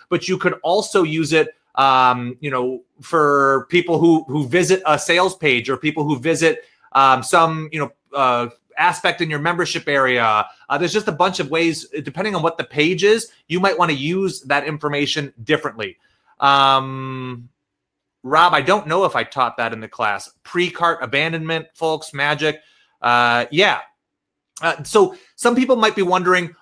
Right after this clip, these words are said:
why is this different than the web page automation goal in Infusionsoft? The primary difference is that you can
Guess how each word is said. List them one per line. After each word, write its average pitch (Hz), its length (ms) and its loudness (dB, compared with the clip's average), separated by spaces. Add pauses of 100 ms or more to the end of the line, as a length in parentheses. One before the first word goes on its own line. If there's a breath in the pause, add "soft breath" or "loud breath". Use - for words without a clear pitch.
why 165 300 2
is 170 200 2
this 170 220 -2
different 165 580 -2
than 147 640 -2
the 143 340 -2
web 143 380 -2
page 151 380 -2
automation 147 680 0
goal 131 360 2
in 139 140 -6
Infusionsoft? 131 760 -2 (320 soft breath)
The 151 280 2
primary 196 400 2
difference 151 380 -2
is 139 120 -8
that 143 180 -4
you 156 120 -6
can 147 360 -6